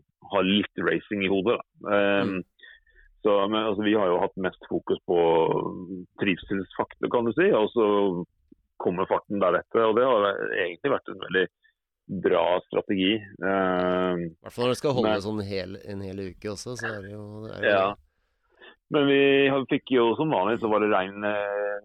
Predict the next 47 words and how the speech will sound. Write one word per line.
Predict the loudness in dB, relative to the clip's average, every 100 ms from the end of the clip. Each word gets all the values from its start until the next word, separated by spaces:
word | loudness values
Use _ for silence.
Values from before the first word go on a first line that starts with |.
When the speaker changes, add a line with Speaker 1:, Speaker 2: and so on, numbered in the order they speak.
| -2
Speaker 1:
eller | 0 0 -2
hadde, | -6 -6 -4
hadde | 2 2
regn | 2 -2 -6
på |
natten, | -6 -6 -8 -6
så | 0 0
Speaker 2:
Mm. | 0
Speaker 1:
første | -4 -2
etappen | -4 -4 -10
av | -6 -2 -2
siste | -6 -6 0
dagen, | 2 2 -2
eh, | 0 2 2 2 4 4 4
var, | 4 2 2 -8 _ _ _
altså, | -2 0
hadde | 2
det | 0
vært | 0
tørt, | -2 -4 0
så | 2 4 2
hadde | 0 0
det | -2
vært | -2 -8 -6
bare | -4 -4
som | -4
å | -2 0 2 0 -4 -12
<laughs> | -10 -6 -8 -10 -20 -20 _ _ -4
sykle | -2 2
ned | 2
en | 2 2
gressletta, | 0 -2 -10 -6 -6 -4 -2 0
liksom. | 0 -4 -10 _
Speaker 2:
Ja, | -10 -8 -4
ja. | 0
Speaker 1:
Eh, | 2 0
som, | -2 -6 -2
som | 0
var | 2
litt | 0 0
bratt, | 0 0 -2
med |
en | 0
litt | 2
sånn | 0 2
ujevn, | 2 2 0 -2 -2
eh, | 0 2